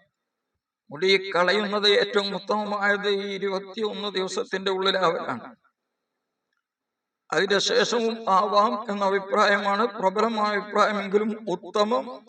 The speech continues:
മൂ-, ഇരുപത്തിയൊന്ന് ദിവസത്തിന്റെ ഉള്ളിലാണ്, അഥവാ ഏഴ്, പതിനാല്, ഇരുപത്തിയൊന്ന്. അതിലും പിന്തുന്നതിന് പ്രബലമായ അഭിപ്രായമില്ലെങ്കിലും കു-, പ്രബലമായ അഭിപ്രായം അനുസരിച്ച്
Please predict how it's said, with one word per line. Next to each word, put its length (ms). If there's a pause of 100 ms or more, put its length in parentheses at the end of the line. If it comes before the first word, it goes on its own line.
(240)
മൂ-, 420
ഇരുപത്തിയൊന്ന് 600
ദിവസത്തിന്റെ 600
ഉള്ളിലാണ്, 540
അഥവാ 340
ഏഴ്, 760
പതിനാല്, 760
ഇരുപത്തിയൊന്ന്. 680 (1500)
അതിലും 500
പിന്തുന്നതിന് 800
പ്രബലമായ 720
അഭിപ്രായമില്ലെങ്കിലും 960
കു-, 360 (440)
പ്രബലമായ 640
അഭിപ്രായം 460
അനുസരിച്ച് 840